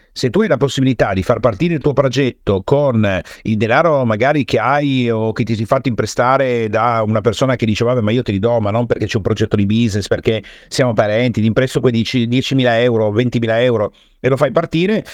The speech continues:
eh, bene. Se invece per far partire il tuo progetto business già hai bisogno di cifre più importanti e che non hai tu in tasca in quel momento, anche solo per iniziare, bene, è lo stesso, non è un problema.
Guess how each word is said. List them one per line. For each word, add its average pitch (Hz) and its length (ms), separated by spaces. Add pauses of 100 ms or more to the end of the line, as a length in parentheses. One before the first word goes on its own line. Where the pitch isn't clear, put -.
(240)
eh, 110 240
bene. 107 380 (160)
Se - 180
invece 143 760
per - 180
far 139 160
partire 139 360
il 127 60
tuo 113 140
progetto 117 420
business 110 460
già 123 140
hai 165 80
bisogno 127 200
di 113 80
cifre 143 300
più 135 120
importanti 117 800 (280)
e 110 200
che 127 140
non 120 140
hai 139 160
tu 135 140
in 120 120
tasca 127 300
in 113 60
quel 120 140
momento, 113 320
anche 202 200
solo 156 180
per 117 140
iniziare, 139 580
bene, 104 220
è 92 40
lo 156 100
stesso, 175 560
non 101 140
è 147 60
un 196 80
problema. 101 420